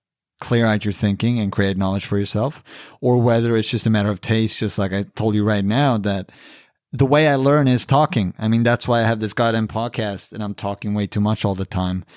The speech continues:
I, that's what I like. I've never taken notes at university.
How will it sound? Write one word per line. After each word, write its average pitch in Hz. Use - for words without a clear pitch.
I, 135
that's 156
what 175
I 160
like. 180
I've 139
never 160
taken 151
notes 135
at 123
university. 113